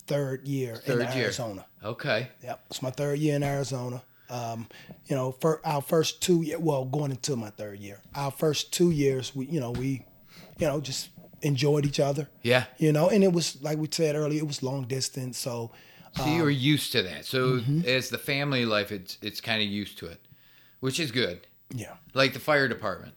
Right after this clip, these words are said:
Speaker 2: So we, people are like, "How can you be gone? And how do you, you know, you're gone for twenty-four hours?" And it's just what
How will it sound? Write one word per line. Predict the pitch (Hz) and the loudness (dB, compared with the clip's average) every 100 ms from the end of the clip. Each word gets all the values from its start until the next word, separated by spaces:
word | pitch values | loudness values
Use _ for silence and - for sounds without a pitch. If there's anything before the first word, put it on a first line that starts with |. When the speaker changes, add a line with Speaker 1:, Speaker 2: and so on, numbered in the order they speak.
| _ | _
Speaker 2:
So | - 120 110 110 107 - - - - _ 113 | -2 2 4 2 0 -10 -20 -20 -20 _ -8
we, | 117 120 113 | -2 0 -2
people | 135 127 127 | -2 0 2
are | 113 | 4
like, | 104 101 | 2 0
"How | 127 | -6
can | 135 151 | -6 -6
you | 139 | -8
be | 135 123 | -8 -8
gone? | 120 117 123 117 | -8 -8 -6 -6
And | 104 98 | -6 -6
how | 117 | -4
do | 117 | -2
you, | 113 113 113 | -2 -2 -4
you | 104 110 107 | -8 -8 -6
know, | 104 104 95 | -4 -6 -10
you're | 104 | -10
gone | 101 104 | -6 -6
for | 101 - | -8 -12
twenty-four | - 107 90 101 104 | -10 -8 -6 -4 -2
hours?" | 101 92 - | -2 -4 -12
And | - | -16
it's | 104 - | -16 -14
just | 110 107 | -12 -12
what | 104 | -14